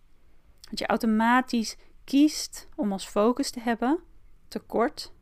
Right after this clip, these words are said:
of overvloed, liefde of angst. Wat je automatisch kiest om te doen. En daarmee dus welke ongewenste of juist gewenste resultaten je in je leven creëert. En dat bewustzijn creëren en daarin is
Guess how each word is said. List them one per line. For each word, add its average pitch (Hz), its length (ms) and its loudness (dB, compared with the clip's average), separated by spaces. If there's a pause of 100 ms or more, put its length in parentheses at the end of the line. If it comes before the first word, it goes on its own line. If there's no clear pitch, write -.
(220)
of - 80 -12
overvloed, 247 540 0
liefde 214 400 -4
of 214 160 -6
angst. 220 560 -4 (1040)
Wat 208 100 -8
je - 120 -6
automatisch 254 920 4
kiest - 280 -6
om 190 120 -4
te 202 160 -8
doen. 277 380 -4 (1000)
En 220 120 2
daarmee 226 380 6
dus 202 520 -2
welke 208 280 -4
ongewenste 254 840 0 (100)
of 320 340 0
juist 202 680 -4 (400)
gewenste 214 460 -2
resultaten 226 680 -2
je 190 60 -6
in 196 80 -6
je 196 80 -4
leven 196 260 -6
creëert. - 580 -8 (1500)
En 220 140 -2
dat 294 160 2
bewustzijn 302 480 0
creëren 214 360 -4
en 202 200 -4
daarin 226 520 2
is 214 380 -6